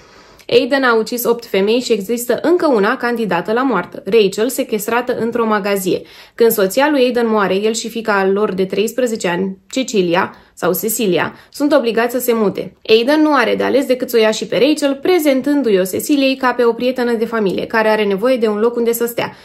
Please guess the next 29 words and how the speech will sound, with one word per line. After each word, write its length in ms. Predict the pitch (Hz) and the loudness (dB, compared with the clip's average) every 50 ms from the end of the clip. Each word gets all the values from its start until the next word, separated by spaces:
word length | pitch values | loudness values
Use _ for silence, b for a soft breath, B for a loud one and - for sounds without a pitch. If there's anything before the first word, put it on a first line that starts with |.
| B B | B B
Știe 420 | B - - - 330 302 247 202 - | B -14 -4 0 2 4 4 2 2
că, 180 | - 214 285 294 | 0 0 0 0
după 220 | 262 233 - 220 | 0 0 0 -2
cinci 260 | 220 - 254 240 233 | 0 -2 -4 -4 -2
ani 180 | 233 214 208 208 | -2 -2 0 -2
de 80 | 208 202 | -2 -2
captivitate, 760 | 202 190 185 - - 185 185 190 220 269 285 285 277 247 | -4 -4 -4 -4 -6 -6 -4 -2 -2 -2 0 0 0 2
Rachel 380 | 233 233 233 233 233 233 220 214 | 2 2 0 0 0 -2 0 0
e 80 | 208 196 | 0 0
prea 160 | - 277 294 | 0 0 0
înspăimântată 800 | 285 269 262 - 226 202 196 196 202 196 240 220 196 - 208 220 | 0 -2 -2 -2 -2 0 0 0 0 0 0 -2 0 -2 -4 -2
ca 140 | 226 214 214 | -2 -2 -2
să 100 | 214 214 | -2 -4
încerce 360 | 208 196 226 220 220 - 220 | -2 -2 -2 -4 -2 -2 -4
să 140 | 220 - 214 | 0 0 0
evadeze. 580 | 214 196 214 220 208 190 165 147 - - - B B B | 0 2 2 0 2 2 0 -2 -2 -6 -10 B B B
Iar 180 | B 214 214 240 | B 2 2 2
când 200 | 254 330 339 339 | 2 0 0 2
Emily, 300 | 294 247 214 202 208 220 | 2 2 2 0 0 -2
proprietarea 480 | 220 240 226 220 220 220 233 247 269 269 | 0 -2 0 0 0 0 0 0 0 0
unui 220 | 254 240 220 214 | 0 2 2 2
restaurant 520 | 208 202 196 - 196 190 196 208 226 233 | 2 0 -2 -2 0 0 0 0 -2 0
local, 380 | 240 254 226 208 - 170 185 214 | 0 0 0 0 0 0 0 2
dezvoltă 400 | 220 220 214 214 254 262 254 254 | 2 0 0 0 -2 -2 0 0
o 60 | 220 | 0
pasiune 400 | - 202 190 190 - 226 208 202 | 0 0 -2 0 0 -2 -2 -2
pentru 300 | 196 202 190 190 190 196 | 0 -2 -2 0 0 0
arătosul 540 | 190 185 190 196 196 339 330 - - 180 175 | 0 0 -2 -2 -2 -2 -2 0 -2 -2 -2
văduv, 400 | 175 208 277 294 247 285 294 | 0 2 2 2 2 0 -2